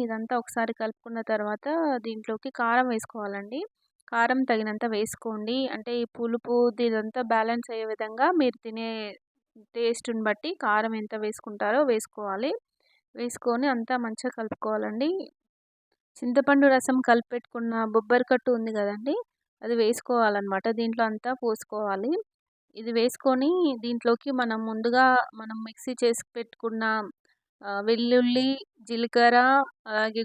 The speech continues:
గుగ్గిళ్ళు కలిపి మెత్తగా పేస్ట్ చేసి పెట్టుకున్నాం కదా, అది కూడా వేసుకోవాలండి. ఇప్పుడే అంతా వేసుకొని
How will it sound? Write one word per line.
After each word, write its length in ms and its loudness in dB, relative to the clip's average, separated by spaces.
గుగ్గిళ్ళు 460 -8
కలిపి 280 2
మెత్తగా 380 -8
పేస్ట్ 300 0
చేసి 240 0
పెట్టుకున్నాం 540 -8
కదా, 200 0
అది 200 0
కూడా 220 2
వేసుకోవాలండి. 640 -8
ఇప్పుడే 220 -10
అంతా 240 -2
వేసుకొని 580 -2